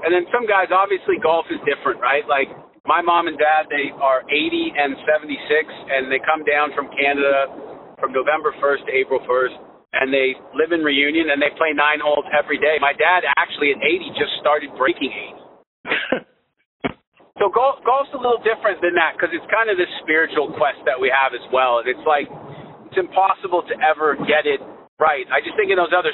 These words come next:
Speaker 1: sports, that a lot of those other guys might have continued to play, but just the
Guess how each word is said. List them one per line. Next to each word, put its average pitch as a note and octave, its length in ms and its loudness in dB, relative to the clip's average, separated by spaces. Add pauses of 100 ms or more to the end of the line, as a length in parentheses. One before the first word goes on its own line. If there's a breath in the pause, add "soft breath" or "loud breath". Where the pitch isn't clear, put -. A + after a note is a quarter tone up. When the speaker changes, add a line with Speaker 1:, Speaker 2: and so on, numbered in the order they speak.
Speaker 1:
sports, F#3 320 2
that D#3 160 0
a C#3+ 60 2
lot F#3+ 240 2
of F3+ 80 2
those E3 180 2
other D3+ 220 2
guys C#3 360 2
might D3 200 2
have - 100 -4
continued C#3 460 -2
to B2 160 -2
play, E3 260 4 (540)
but D#3 160 2 (420)
just F3 200 -2
the F#3+ 100 -2